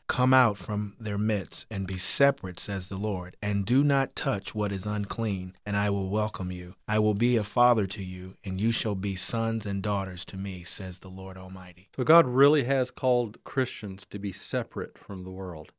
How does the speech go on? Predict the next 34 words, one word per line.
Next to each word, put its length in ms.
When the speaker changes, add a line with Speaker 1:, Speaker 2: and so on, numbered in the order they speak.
Speaker 2:
But 100
in 200
today's 420
American 480
church, 640
we 160
don't 180
take 200
that 140
very 200
seriously, 500
do 220
we? 60
Speaker 1:
I 180
believe 880
overall 760
there 360
is 180
a 260
delusion 760
that 440
if 220
you 120
go 160
to 80
church, 580
if 300
you 180
are 60
involved 480
in 160
your 200
local 340
church, 540